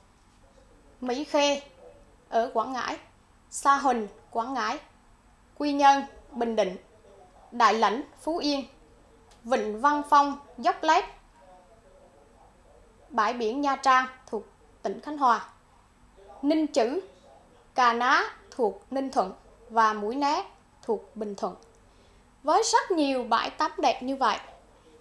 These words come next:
cả vùng phát triển về du lịch biển rất là đa dạng. Cụ thể nổi lên đó là trung tâm du lịch Đà Nẵng, lớn nhất vùng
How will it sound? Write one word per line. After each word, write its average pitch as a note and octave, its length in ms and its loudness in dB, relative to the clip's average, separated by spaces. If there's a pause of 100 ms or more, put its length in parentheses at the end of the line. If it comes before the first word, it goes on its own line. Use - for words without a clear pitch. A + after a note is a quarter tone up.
(120)
cả A#3 200 2
vùng C4 300 0
phát E4+ 300 -6
triển A#3+ 260 -6
về A3 280 -4
du B3+ 120 -8
lịch B3 200 -10
biển G#3+ 220 -8
rất F4 220 -10
là A3 240 -6 (300)
đa A#3+ 200 -6
dạng. G#3 240 -6 (840)
Cụ A#3+ 160 2
thể B3+ 380 4
nổi B3+ 160 4
lên D4+ 180 0
đó D4+ 260 8
là C4 400 2 (800)
trung E4 220 4
tâm D4 340 2
du D4 140 -2
lịch B3+ 320 -2
Đà A3+ 200 0
Nẵng, G#3+ 240 -6 (1800)
lớn D#4+ 300 -2 (1200)
nhất D#4+ 180 -2 (380)
vùng A3+ 220 -2